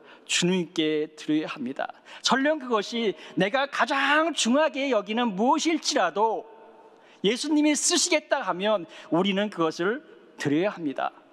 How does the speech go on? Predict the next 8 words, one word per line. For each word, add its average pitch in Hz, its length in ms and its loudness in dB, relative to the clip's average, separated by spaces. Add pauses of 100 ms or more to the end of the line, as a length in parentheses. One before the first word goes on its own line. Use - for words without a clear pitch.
(440)
나의 165 280 2
목숨이든 170 680 -2 (300)
아니면 233 380 2
나의 220 280 2
자녀든 165 540 -4 (800)
예수님이 196 460 2
쓰시겠다 233 580 -2
하시면 269 560 -4